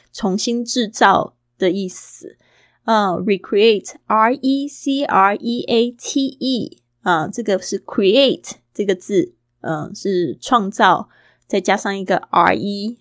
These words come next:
在前面呢，就变成重新制造、重建你自己。Recreate yourself。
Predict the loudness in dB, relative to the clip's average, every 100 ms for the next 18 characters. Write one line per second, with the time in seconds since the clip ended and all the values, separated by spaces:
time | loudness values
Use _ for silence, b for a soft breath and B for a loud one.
0 | _ -2 -2 -2 -6 -4 -4 -4 -6 -6
1 | -4 -4 -2 -6 -6 -6 -4 -4 -4 -2
2 | -2 -2 -8 _ _ _ _ -4 -4 0
3 | 2 2 0 -12 _ _ _ -4 -4 -2
4 | 0 0 0 -6 -8 -10 -10 -10 -12 -14
5 | _ _ _ _ _ 0 0 0 2 4
6 | 4 0 -2 -16 _ _ _ _ _ 2
7 | 2 2 0 -2 -2